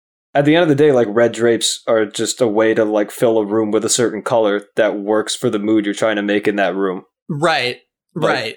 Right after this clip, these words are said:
Speaker 2: <laughs> And, and sort of does, like, signify that almost, like, separation from reality. At least that's how it, in Twin Peaks, that's how it's used. And I think that applies here too.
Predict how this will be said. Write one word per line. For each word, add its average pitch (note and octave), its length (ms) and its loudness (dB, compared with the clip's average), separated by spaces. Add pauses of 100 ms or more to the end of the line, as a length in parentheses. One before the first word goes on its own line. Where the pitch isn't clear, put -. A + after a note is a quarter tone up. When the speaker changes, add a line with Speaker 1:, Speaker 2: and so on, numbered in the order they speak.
Speaker 2:
<laughs> - 100 -6
And, F#3+ 220 -2
and G3 160 -2
sort A#3 220 0
of F3 140 -2
does, F3+ 320 0
like, E3 220 -4
signify E3 760 -2
that C3 380 -8 (240)
almost, E3+ 300 -2
like, E3 120 -4
separation C#3+ 720 -4
from C#3 180 -8
reality. A#2 560 -6
At C3 80 -4
least F3 180 0
that's F3+ 180 -2
how E3 160 0
it, D#3+ 80 -6 (320)
in F3 100 -4
Twin B3+ 260 0
Peaks, F#3 300 -2
that's D#3 140 -8
how E3 160 0
it's D#3 140 -6
used. D#3+ 220 -6
And D#3 60 -4
I - 20 -8
think E3 140 -4
that D3+ 180 -4
applies C3+ 540 -4
here C3 280 -6
too. B2 440 -4